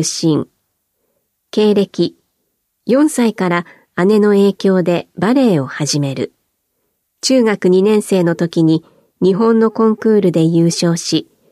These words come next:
令和四年、中学三年からフルスカラシップ、授業料、居住費などの全額免除制度にてアメリカへ留学。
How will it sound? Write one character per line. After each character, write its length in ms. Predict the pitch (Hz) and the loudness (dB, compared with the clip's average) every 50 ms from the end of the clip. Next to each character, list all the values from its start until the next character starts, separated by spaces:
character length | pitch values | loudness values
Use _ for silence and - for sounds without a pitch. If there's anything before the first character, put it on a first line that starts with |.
| _ _ _ _ _ _ - | _ _ _ _ _ _ -2
令 260 | 208 262 277 269 247 | 0 0 2 2 0
和 140 | 202 175 165 | 0 0 0
四 220 | 151 147 156 160 | 0 -2 -2 -2
年、 300 | 165 175 175 170 147 - _ _ _ _ _ _ _ _ _ | -2 -2 -2 -2 -2 -4 _ _ _ _ _ _ _ _ _
中 200 | - - 294 294 | -4 0 0 0
学 240 | 269 254 226 226 - | 0 0 -2 -4 -6
三 340 | - - - 214 220 220 220 | -8 -6 -4 -2 0 0 2
年 200 | 220 220 220 208 | 2 0 0 -2
か 180 | - - 202 196 | -2 -4 -2 -2
ら 180 | 190 196 196 - - - _ _ _ _ | -2 -2 -4 -6 -12 -20 _ _ _ _
フ 100 | - 202 | -2 0
ル 140 | 202 254 285 | 0 0 0
ス 100 | 285 - | -2 -4
カ 160 | - - 247 | -4 -2 -2
ラ 140 | 240 247 240 | 0 0 0
シ 160 | 240 - 226 | 0 0 -2
ッ 60 | 226 240 _ _ | -4 -4 _ _
プ、 240 | - 156 143 - _ _ _ _ _ _ _ _ _ _ _ - | -4 -4 -4 -4 _ _ _ _ _ _ _ _ _ _ _ -4
授 160 | 160 180 165 | -2 -2 0
業 260 | 190 226 220 202 185 | 0 2 2 2 2
料、 380 | 151 147 143 139 127 - - _ _ _ _ _ _ _ _ - | 2 0 -2 -2 -4 -6 -8 _ _ _ _ _ _ _ _ -4
居 160 | - 190 196 | 0 0 0
住 220 | 180 - 277 285 | 2 2 2 0
費 220 | 277 269 - 233 220 | 0 0 0 0 0
な 160 | 214 208 202 | 2 0 0
ど 120 | 202 185 | 0 0
の 200 | 175 175 175 175 _ _ _ _ - | 0 0 -2 -4 _ _ _ _ -6
全 280 | - 180 208 240 247 | -2 0 2 2 2
額 300 | 240 240 240 - - 214 | 0 0 -2 -2 -2 0
免 260 | 214 214 214 220 214 | 2 2 2 2 0
除 140 | 202 214 208 | 0 -2 -4
制 260 | - - - 214 208 | -4 -2 -2 0 0
度 140 | 190 175 165 | 0 0 0
に 160 | 156 151 143 | 0 0 -2
て 260 | - - 147 139 - _ _ _ _ _ _ _ - | -4 -4 -6 -6 -6 _ _ _ _ _ _ _ -6
ア 140 | - 151 170 | -2 0 2
メ 140 | 196 220 | 2 2
リ 140 | 233 240 233 | 2 0 -2
カ 180 | - - 226 220 | -2 -2 0 0
へ 140 | 214 202 156 | 0 2 2
留 200 | 160 170 175 165 | 2 2 2 2
学。 440 | 165 160 165 - - 147 - - | 0 -2 -4 -6 -6 -6 -6 -6